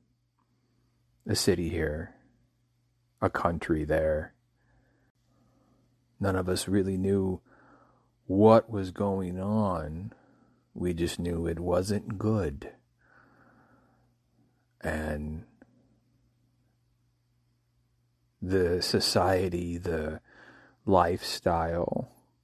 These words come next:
the grid that we had become so accustomed to relying on, that seemed so immovable, so permanent, so forever, started to look very temporary.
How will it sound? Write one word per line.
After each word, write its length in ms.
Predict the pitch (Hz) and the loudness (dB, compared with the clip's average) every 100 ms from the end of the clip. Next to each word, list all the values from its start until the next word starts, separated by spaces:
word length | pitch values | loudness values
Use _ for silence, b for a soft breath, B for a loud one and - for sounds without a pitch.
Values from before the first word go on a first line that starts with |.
| _ _ | _ _
the 140 | 98 | 0
grid 480 | 85 92 92 113 92 | 2 4 8 8 8
that 200 | 87 87 | 2 -4
we 180 | 90 90 | -6 -8
had 280 | 87 87 101 | -6 -8 -8
become 500 | 90 - 92 87 85 | -10 -6 -6 -6 -4
so 300 | - 104 123 | 4 6 6
accustomed 640 | 127 147 147 - 127 127 | 4 4 2 2 2 2
to 140 | - 123 | 2 0
relying 580 | 123 117 120 135 92 | 2 2 4 2 0
on, 380 | 76 73 73 73 - b b b b b b | -2 -2 -6 -10 -14 b b b b b b
that 320 | - 90 71 | 0 0 0
seemed 540 | - - 107 123 127 117 | -2 4 6 8 6 2
so 720 | - - 101 104 104 101 92 b b b b - | -2 2 4 6 6 4 -2 b b b b -2
immovable, 840 | 101 101 113 123 113 82 76 73 | 0 6 6 8 6 2 0 -4
so 320 | - - 92 | -6 -2 -2
permanent, 800 | 85 - - 101 98 85 73 64 | -2 -8 -2 0 0 -2 -6 -10
so 340 | - - 87 90 | -8 -2 0 0
forever, 1040 | - - 92 87 95 95 - 57 50 - _ b b b b b b b b _ _ _ - _ _ _ _ _ _ _ _ - _ | -2 -2 0 2 2 0 -2 -4 -4 -10 _ b b b b b b b b _ _ _ -20 _ _ _ _ _ _ _ _ -20 _
started 500 | - - - 95 123 | -12 0 6 8 6
to 160 | - 123 | 4 2
look 240 | 120 120 | 2 2
very 500 | 85 85 85 104 120 | -4 -8 -4 -2 -2
temporary. 920 | 131 120 135 - 90 69 65 57 - | 0 0 0 0 0 0 -2 -8 -12